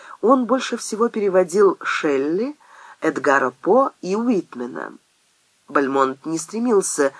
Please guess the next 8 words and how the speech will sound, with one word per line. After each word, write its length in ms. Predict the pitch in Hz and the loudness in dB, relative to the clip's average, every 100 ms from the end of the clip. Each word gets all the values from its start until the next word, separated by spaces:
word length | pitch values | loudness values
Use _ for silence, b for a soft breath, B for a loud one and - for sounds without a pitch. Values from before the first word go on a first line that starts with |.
| B B B B _ | B B B B _
к 60 | - | 0
адекватности 920 | 170 180 190 180 147 - 120 - - | 2 2 2 2 2 0 -6 -6 -8
перевода 540 | 120 123 120 120 120 127 | -6 -4 -2 0 2 2
и 80 | |
нередко 460 | 170 202 262 254 226 | 2 -2 -2 -4 -6
сообщал 580 | - 220 208 - 247 233 | -4 -4 -4 -2 0 0
переводимым 760 | 214 196 190 190 190 220 202 - | -2 -2 0 0 -2 0 0 2
авторам 560 | 302 277 - 156 131 | 2 2 0 2 2